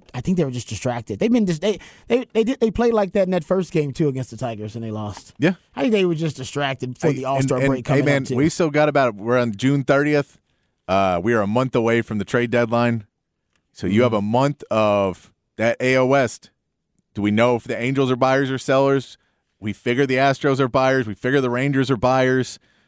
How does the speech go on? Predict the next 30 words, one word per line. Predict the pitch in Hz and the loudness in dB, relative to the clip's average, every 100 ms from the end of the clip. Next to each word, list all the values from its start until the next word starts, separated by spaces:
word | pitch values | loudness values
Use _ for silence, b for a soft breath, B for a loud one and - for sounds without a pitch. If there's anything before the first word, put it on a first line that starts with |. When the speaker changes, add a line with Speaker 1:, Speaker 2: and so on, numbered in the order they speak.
| _ | _
Speaker 2:
But | 110 98 | -2 0
how | 117 135 | 2 2
much | 127 139 | 0 0
are | |
they | 123 | 0
willing | 123 127 | 2 2
to | 117 | 0
pay | - 135 127 | 0 0 0
for | 131 131 | 0 2
it? | 127 - - _ _ _ _ _ _ _ | 0 -4 -18 _ _ _ _ _ _ _
You | 107 160 | -2 0
could | 170 147 | 0 0
see | 170 | 2
an | 160 | 4
arms | 165 156 123 | 2 2 0
race. | 113 85 - - _ _ _ _ | -2 -4 -12 -18 _ _ _ _
You | 104 127 | -14 -12
could | - 185 143 98 82 _ | -2 2 2 -2 -12 _
see | - 139 | -2 0
an | 135 | 2
arms | 135 117 107 | 2 0 -4
race | 92 87 | -4 -4
in | - 101 | -4 0
the | |
A | 98 | 0
L | 92 82 | 0 -2
West. | - - _ | -6 -14 _
Speaker 1:
Man, | 117 107 90 85 - | -2 -2 -2 -6 -4
and | 107 | -4
Shohei, | 101 135 120 120 107 101 | -2 -2 -2 -2 -2 -6